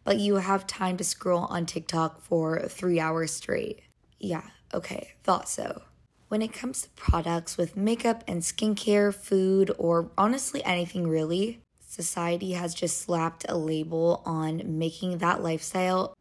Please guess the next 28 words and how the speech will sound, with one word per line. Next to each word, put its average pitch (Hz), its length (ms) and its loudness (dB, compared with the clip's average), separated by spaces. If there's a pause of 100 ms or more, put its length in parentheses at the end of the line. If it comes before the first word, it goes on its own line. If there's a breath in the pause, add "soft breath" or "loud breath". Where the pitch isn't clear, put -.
(180)
unattainable 214 760 0
and 175 200 -2
unrealistic 175 840 0
because 165 360 -2
some 175 200 -4
people 190 280 -4
may 175 180 0
think 165 360 -6
that 165 300 0
it's - 220 -4
too - 220 -6
expensive. - 720 -6 (320)
When 208 220 2
in 202 160 0
reality, 190 800 2
eating 214 300 -2
healthy, 175 720 -2 (120)
skincare 185 600 -6
products, 170 600 -2
having 180 320 -2
a 185 40 -2
new 190 180 0
wardrobe 170 680 2 (280)
can 208 240 -4
actually 196 380 -4
be 220 240 0
achieved 180 540 -4
affordably. 196 800 -2